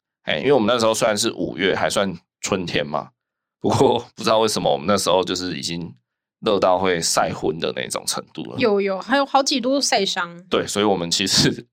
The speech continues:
Speaker 1: 有一点衰啊。哎，那剩下就剩夏天跟冬天嘛，这两个基本上就你完全不用考虑了。对啊，夏天你绝对会中暑。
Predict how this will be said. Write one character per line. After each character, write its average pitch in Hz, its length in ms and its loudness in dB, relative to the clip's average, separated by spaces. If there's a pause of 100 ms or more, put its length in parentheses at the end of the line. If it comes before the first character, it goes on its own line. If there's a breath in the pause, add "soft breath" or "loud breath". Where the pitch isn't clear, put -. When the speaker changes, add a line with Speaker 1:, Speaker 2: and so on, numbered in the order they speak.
Speaker 1:
有 104 140 2
一 107 60 2
点 107 180 2
衰 87 380 0
啊。 95 160 0 (400)
哎， - 300 -4 (340)
那 120 260 2
剩 135 240 2
下 127 220 4
就 123 140 4
剩 120 240 2
夏 110 260 4
天 101 240 0
跟 98 280 0
冬 95 280 -2
天 92 180 -2
嘛， - 260 -2 (500)
这 147 100 0
两 110 180 2
个 92 80 0
基 104 140 2
本 98 240 0
上 104 380 -2 (720)
就 107 180 0
你 85 300 -4 (120)
完 95 140 2
全 - 160 -4
不 87 80 0
用 85 100 -2
考 - 220 -4
虑 71 140 -12
了。 - 280 -12 (460)
对 - 140 -4
啊， - 160 -6 (640)
夏 123 240 2
天 117 140 0
你 101 100 0
绝 85 160 -4
对 92 100 0
会 98 140 2
中 95 220 0
暑。 - 200 -4